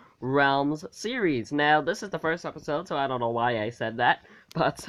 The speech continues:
uh, basically the series is going to be me playing on my Realm server. Now, as you can see, a lot has already been done, so basically I'll give you a tour of it on this episode, and I'll also do a little bit of survival.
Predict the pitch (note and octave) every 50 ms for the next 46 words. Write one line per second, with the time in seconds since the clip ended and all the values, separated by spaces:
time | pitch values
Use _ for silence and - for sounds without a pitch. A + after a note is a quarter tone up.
0 | - - C#3+ D3 D3 D3+ D3 - G3+ A#3 C4 - A3+ - A3 G#3+ G3 F#3 F3+ -
1 | F#3+ F3+ F3 F3 E3 D#3+ D#3+ F3 E3 E3 D#3+ D#3 D#3+ D#3+ D#3+ E3 G#3 C4+ C4+ -
2 | - - G3+ G3 G3 F#3 - - D3+ D3+ D3 D3+ D3+ C3+ C3+ C3+ B2+ A#2+ B2 B2
3 | B2 B2+ C3 C3 C3 - - F#3+ G#3+ A3+ A3 A#3 A#3 A3+ - - - - _ -
4 | D#3 E3+ E3 - F#3 A#3 C4 D#4+ - C4+ - - A3 G#3 F#3 E3 F#3 E3+ D3+ C#3+
5 | D#3 E3 E3+ - F3+ D3+ C#3+ D3 - - C#3 C#3+ C3+ C#3+ C#3+ C3+ B2+ B2 C3 B2
6 | A#2+ A#2+ E3 F3+ A3+ A3+ A3+ A3 - G3+ D#3+ G3 G#3+ G#3+ - - A3+ G#3 G3 F3+
7 | F3 E3+ E3 D#3+ E3 D3+ D3 D3 C#3 - - E3 D#3 D#3 D#3 D#3 - C3 C3 B2
8 | C#3+ C#3+ - - A#2 B2 B2 A#2+ A2+ E3+ A3+ - - A3 A3 - G3+ - G#3 G#3
9 | G#3 G#3+ - - - - - _ - B3 C4 B3+ - - E3 E3+ E3+ - F3 E3
10 | D3+ D#3+ D#3+ D#3+ - C#3 D#3 D#3+ D3+ C3+ B2+ C3 C3+ C3 A#2+ A#2+ B2+ B2+ B2+ -
11 | - D3+ C#3+ E3 G3 A#3 A3 F3 B2+ G2+ -